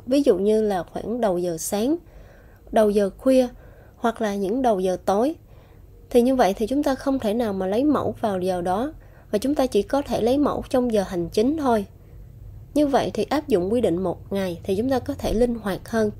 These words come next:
trong việc chuẩn bị mẫu xét nghiệm. Để dễ hiểu hơn thì cô chú và các anh chị chúng ta cứ nghĩ là,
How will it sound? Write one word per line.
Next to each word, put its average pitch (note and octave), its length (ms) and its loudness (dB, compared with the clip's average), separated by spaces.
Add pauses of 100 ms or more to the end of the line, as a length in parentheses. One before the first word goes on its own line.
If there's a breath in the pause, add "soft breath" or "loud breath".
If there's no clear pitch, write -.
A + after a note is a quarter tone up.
trong C#4+ 180 4
việc G#3+ 220 0
chuẩn A#3+ 180 0
bị F3+ 140 2
mẫu E3 200 -2
xét - 320 -4
nghiệm. D#3+ 220 0 (1400 loud breath)
Để G#3 100 6
dễ B3+ 280 4
hiểu A3+ 180 0
hơn B3 400 2
thì A3+ 160 -8
cô B3+ 100 4
chú D4+ 220 0
và G#3+ 180 2
các C#4+ 200 -2
anh C4+ 140 0
chị E3 220 -2
chúng C4 180 -4
ta C4 100 0
cứ C#4+ 180 -2
nghĩ B3 300 0
là, A#3 240 0